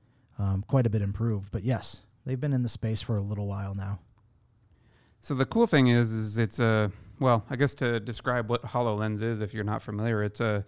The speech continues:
Speaker 2: it's <laughs> almost, almost like a helmet or something, or a hat that you wear, right? With, like, a visor that's, that's more or less a screen.
Speaker 1: Right.
Speaker 2: Correct? Right?
Speaker 1: Right.
Speaker 2: And then it's,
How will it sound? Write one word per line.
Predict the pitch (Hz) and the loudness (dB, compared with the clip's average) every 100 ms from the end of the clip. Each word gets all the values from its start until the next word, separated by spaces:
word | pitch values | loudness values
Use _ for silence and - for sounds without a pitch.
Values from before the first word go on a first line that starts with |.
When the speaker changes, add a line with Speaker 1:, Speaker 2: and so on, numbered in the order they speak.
| - - _ _ _ | -10 -20 _ _ _
Speaker 2:
it's | - - 139 - - - - | -10 -10 -14 -20 -20 -14 -4
<laughs> | - 156 - - _ | -2 -2 -4 -20 _
almost, | 139 165 156 123 - _ _ _ _ _ _ _ - | -2 0 0 -6 -20 _ _ _ _ _ _ _ -2
almost | 135 151 | 2 4
like | 123 | 4
a | 101 | 2
helmet | - 131 117 117 - _ _ - | 2 2 2 0 -6 _ _ -10
or | 120 | -8
something, | - 104 117 | -6 -4 -2
or | 117 | 0
a | 101 | 0
hat | 107 120 135 - _ _ _ _ - | 2 0 0 -10 _ _ _ _ -8
that | 120 | -6
you | 117 | -4
wear, | 101 104 110 | -2 0 2
right? | 104 117 - - _ _ - | 0 -2 -6 -20 _ _ -10
With, | 117 117 | -6 -2
like, | 117 110 | -2 -2
a | 107 | 0
visor | 107 131 143 120 107 113 - _ _ _ _ _ - | 4 6 6 2 -2 -4 -14 _ _ _ _ _ -10
that's, | 120 113 - | -6 -6 -10
that's | - 117 - | -6 -6 -6
more | 190 143 | -4 0
or | 120 | 2
less | 117 107 | 0 0
a | 107 | -6
screen. | - 113 104 90 - _ _ _ _ _ | -6 -2 -2 -4 -14 _ _ _ _ _
Speaker 1:
Right. | 123 | -2
Speaker 2:
Correct? | 110 131 - _ | 0 -2 -8 _
Right? | 113 113 | 0 2
Speaker 1:
Right. | 104 - - _ - - _ _ - | 2 -2 -14 _ -20 -20 _ _ -8
Speaker 2:
And | 123 117 | -2 2
then | 120 117 117 | 4 4 2
it's, | 120 - - | -2 -6 -10